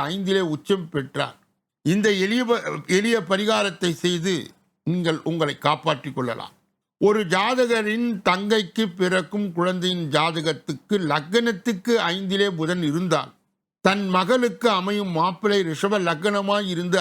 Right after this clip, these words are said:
ஐந்தாவது வீட்டிலே புதன் இருந்தால் அவசியம் பரிகாரம் செய்ய வேண்டும். உங்கள் பகுதியில் உள்ள நவகிரக சந்நிதியில் உள்ள புதனுக்கு தொடர்ந்து ஒன்பது புதன்கிழமைகள்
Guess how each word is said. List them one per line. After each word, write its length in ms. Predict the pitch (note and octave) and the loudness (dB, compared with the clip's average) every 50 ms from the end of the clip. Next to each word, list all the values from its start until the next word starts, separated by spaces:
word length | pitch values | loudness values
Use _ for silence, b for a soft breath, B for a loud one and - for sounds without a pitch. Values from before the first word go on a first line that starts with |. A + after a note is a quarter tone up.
| - B2+ | 0 -2
ஐந்தாவது 560 | D3 F3 G3 F3+ G#3 G3+ G3 F#3+ F#3 F3 E3 | -2 -4 0 0 2 2 2 0 0 -2 -2
வீட்டிலே 380 | D#3+ E3+ F3 D#3 G3 F3 F3+ F3 D3+ | -2 -2 -2 -2 -2 0 0 0 0
புதன் 320 | B2+ A#2+ B2 F3 F#3 F3+ | -2 -2 0 0 0 0
இருந்தால் 400 | D#3 C#3+ D#3 D#3+ D3 C#3+ A#2+ - - _ _ _ _ _ _ _ - | 0 -2 -4 -4 -4 -4 -4 -6 -10 _ _ _ _ _ _ _ 0
அவசியம் 640 | A2+ C3 D3+ E3+ E3+ - - G3 G3 G3+ G3+ F#3 | 0 2 2 0 -2 -2 -2 -2 0 0 -2 -2
பரிகாரம் 560 | - D#3 C3+ C#3+ D3+ D#3+ D#3+ D#3 E3 E3+ C#3 | -4 -2 -2 0 2 2 2 0 0 -4 -8
செய்ய 220 | - - C3+ C3+ D3+ C#3+ | -6 -4 -2 -2 -2 -2
வேண்டும். 340 | B2 A#2 - - - _ _ _ _ _ _ _ _ _ _ | -4 -8 -10 -14 -18 _ _ _ _ _ _ _ _ _ _
உங்கள் 340 | D#3+ F#3 G#3 G3 G3+ F3+ D3 | 0 0 2 2 0 0 0
பகுதியில் 540 | - - F3+ F#3 G3 B3+ A#3 C4 B3+ A#3+ A3 | -2 -2 0 0 0 0 2 2 2 2 0
உள்ள 200 | G#3 G3 F#3+ F#3+ G3 G3 G#3 G#3 G3+ - C#3+ | 0 0 2 2 2 2 2 0 -2 -2 -2
நவகிரக 640 | D#3 D#3 E3 E3+ G#3 G#3+ G3+ G3+ F#3+ F#3 E3+ F#3 - | -2 0 2 2 2 0 2 0 0 0 0 -2 -2
சந்நிதியில் 600 | - E3 D#3 E3 E3+ F3 E3+ D#3+ E3 D#3+ D#3 D3+ | -2 -4 -2 -2 -2 -2 -2 0 0 0 0 0
உள்ள 320 | C#3 C#3 C#3 C#3+ D3+ D#3 D#3 B2+ | -2 -2 0 0 0 0 0 -2
புதனுக்கு 560 | A#2 B2+ C#3 D#3 D#3+ D#3+ D3+ C3+ - - D3+ D3+ - _ | -4 0 0 0 0 0 -2 -6 -4 -4 -6 -6 -4 _
தொடர்ந்து 560 | - B2+ C3+ C3+ E3+ G3 G3+ G#3 G#3+ G#3 A3+ G3+ | -2 -2 0 0 0 0 0 0 0 0 0 0
ஒன்பது 420 | F3+ D3 D#3 E3 D#3+ F3 E3 D#3 C#3+ B2+ G#2+ - - - | 0 0 0 -2 -2 -2 -2 0 -2 -2 -4 -6 -10 -8
புதன்கிழமைகள் 840 | A#2+ C3+ D#3 E3 E3 D#3+ D#3+ D3 C#3+ C#3 C3 B2+ B2+ C#3 D3+ - | -4 -4 -2 -2 -4 -4 -4 -4 -2 -2 -2 -4 -6 -6 -8 -12